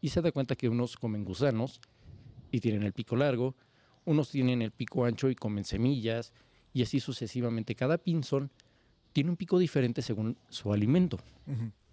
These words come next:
Speaker 1: ¿Sale? Entonces Charles Darwin, en su viaje, eh, descubre estos pinzones y él analiza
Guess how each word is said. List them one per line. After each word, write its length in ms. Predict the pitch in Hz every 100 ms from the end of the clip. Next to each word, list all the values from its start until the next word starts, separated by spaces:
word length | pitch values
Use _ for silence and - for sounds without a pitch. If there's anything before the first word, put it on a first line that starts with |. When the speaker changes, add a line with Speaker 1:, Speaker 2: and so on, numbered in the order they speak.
| _ - -
Speaker 1:
¿Sale? 340 | - 107 107 143
Entonces 420 | 117 151 156 160
Charles 220 | - 143 127
Darwin, 340 | 123 117 120 - - - - -
en 160 | 107 101
su 140 | -
viaje, 500 | 110 131 104 - 98 - _ _ _ _ -
eh, 400 | 101 101 104 107 - _ - - - - - _
descubre 520 | 139 117 - 175 165 151
estos 240 | - 156
pinzones 640 | 165 160 151 143 139 - -
y 160 | 127 127
él 160 | 135 -
analiza 680 | 104 110 120 139 - 101